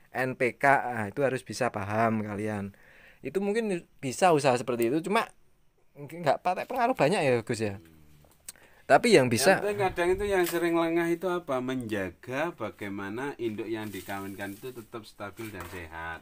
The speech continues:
Speaker 1: Nah, itu loh.
Speaker 2: Nah, itu
Speaker 1: Ingat-ingatan,
Speaker 2: kadang
Speaker 1: kan, Bos.
Speaker 2: saking hati-hatinya malah kita itu lupa bahwa itu juga harus dirawat.
Speaker 1: Lah, ya masuk, masuk, masuk. Nggih, nggih, nggih.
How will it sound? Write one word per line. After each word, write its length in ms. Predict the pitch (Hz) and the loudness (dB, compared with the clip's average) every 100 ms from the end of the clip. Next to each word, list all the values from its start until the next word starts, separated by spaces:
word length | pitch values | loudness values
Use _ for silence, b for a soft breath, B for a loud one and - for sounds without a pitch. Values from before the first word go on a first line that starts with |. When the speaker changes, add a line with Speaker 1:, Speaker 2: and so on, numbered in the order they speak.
| - | -8
Speaker 1:
Nah, 480 | 110 113 120 113 110 | -2 2 2 2 0
itu 220 | 101 117 | 0 2
loh. 320 | 110 98 87 | 2 0 -6
Speaker 2:
Nah, 400 | 85 82 82 80 | -12 -14 -14 -14
itu 220 | 82 87 135 | -16 -12 -10
Speaker 1:
Ingat-ingatan, 800 | 101 107 110 110 110 107 117 107 | -6 -4 -2 -2 -2 -2 -4 -6
Speaker 2:
kadang 160 | 98 104 | -8 -14
Speaker 1:
kan, 180 | - - | -18 -14
Bos. 160 | 101 | -8
Speaker 2:
saking 460 | 101 120 123 131 117 | -4 -4 -4 -6 -6
hati-hatinya 720 | 104 113 110 101 123 170 180 | -6 -6 -6 -6 -6 -6 -4
malah 480 | 139 123 147 160 151 | -4 -4 -4 -4 -8
kita 320 | 139 139 147 | -12 -10 -10
itu 180 | 139 170 | -8 -8
lupa 540 | 160 170 175 - 160 | -6 -6 -6 -8 -8
bahwa 240 | 147 101 101 | -6 -8 -8
itu 160 | 127 | -10
juga 320 | 143 110 101 92 | -14 -12 -10 -8
harus 220 | 104 90 | -10 -12
dirawat. 960 | 95 87 87 90 82 73 69 71 131 | -10 -8 -8 -10 -12 -12 -14 -14 -12
Speaker 1:
Lah, 320 | 110 104 98 104 | -10 -10 -10 -10
ya 100 | 107 | -10
masuk, 320 | 101 104 101 95 | -10 -8 -8 -6
masuk, 300 | 98 95 98 | -8 -8 -8
masuk. 260 | 95 101 - _ _ _ _ _ - | -8 -10 -12 _ _ _ _ _ -18
Nggih, 220 | 107 113 | -12 -10
nggih, 160 | 110 113 | -8 -8
nggih. 180 | 117 | -10